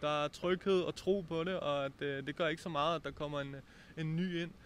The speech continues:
Så, så det er bare det, det er mere det, jeg mener. Altså, hvis, hvis det her hold får selvtilliden, får troen på det, så er det stadig elleve gode spillere, som, øh, som godt kan,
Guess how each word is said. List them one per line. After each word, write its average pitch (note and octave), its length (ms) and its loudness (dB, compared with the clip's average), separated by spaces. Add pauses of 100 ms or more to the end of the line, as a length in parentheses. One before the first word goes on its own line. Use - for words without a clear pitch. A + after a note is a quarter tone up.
(160)
Så, - 180 -12
så - 140 -6
det F3 60 2
er F3+ 40 2
bare G3 160 6
det, G3+ 200 0
det E3 80 -8
er G3 60 0
mere G3+ 120 0
det, G#3 120 0
jeg G#3+ 120 2
mener. F#3+ 220 -2
Altså, D3+ 360 0 (100)
hvis, D#3+ 280 -4
hvis D3+ 240 -6
det G3 120 0
her G3+ 140 2
hold F3 440 0
får F3+ 360 -2 (340)
selvtilliden, E3 720 0
får E3+ 160 -4
troen F3 480 -4
på D3+ 120 0
det, D#3+ 140 -4 (240)
så - 120 -12
er - 20 -8
det E3+ 100 -6
stadig F3+ 360 0
elleve F3+ 240 -2
gode F3 240 -6
spillere, F3+ 380 -6
som, D3+ 240 -8
øh, C#3 360 -6
som D3 180 -10
godt D#3 200 -4
kan, D3+ 340 -2